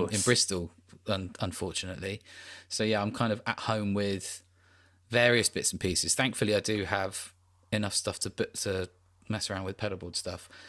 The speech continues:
Speaker 2: That's
Speaker 1: including good. the, the thing I'm most excited about is, um, is the Two Notes Cab M,
Speaker 2: Right.
Speaker 1: which, um, which we've got a couple of them. Um,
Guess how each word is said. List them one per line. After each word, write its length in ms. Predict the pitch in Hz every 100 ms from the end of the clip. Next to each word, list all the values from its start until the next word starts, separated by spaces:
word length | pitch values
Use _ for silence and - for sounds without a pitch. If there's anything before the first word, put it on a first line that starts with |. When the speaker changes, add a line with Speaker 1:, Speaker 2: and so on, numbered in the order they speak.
| -
Speaker 2:
That's 60 | -
Speaker 1:
including 680 | 117 - 147 123 98 107 113 -
good. 340 | 113 113 113
the, 140 | 120
the 80 | 120
thing 220 | 120 127
I'm 100 | 117
most 220 | 120 120 -
excited 340 | - 95 87
about 340 | 82 82 90 - -
is, 460 | 101 98 92 - -
um, 400 | 98 98 98 92 - _ _ _ _ _ _ _ -
is 180 | 98
the 100 | -
Two 260 | 92 - 120
Notes 420 | 101 78 - - -
Cab 220 | - 101
M, 220 | 107 143 160 _ _ _ _ - -
Speaker 2:
Right. 260 | 101 82 -
Speaker 1:
which, 280 | 110 -
um, 460 | 110 101 101 101 104 -
which 220 | - 104 -
we've 120 | 107
got 140 | 135
a 40 | 110
couple 320 | 127 - 92
of 60 |
them. 260 | 90 85 90 - - _ -
Um, 320 | 101 95 101